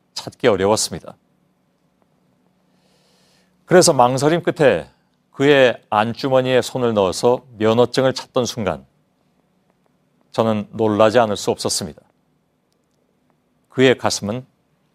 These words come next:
아직도 따뜻했기 때문입니다.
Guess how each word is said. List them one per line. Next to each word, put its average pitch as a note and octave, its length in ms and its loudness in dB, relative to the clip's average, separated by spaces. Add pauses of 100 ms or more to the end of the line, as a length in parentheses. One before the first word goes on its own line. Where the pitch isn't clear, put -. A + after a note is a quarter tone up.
아직도 G#2 520 -4 (520)
따뜻했기 - 600 -4
때문입니다. F#2+ 560 -8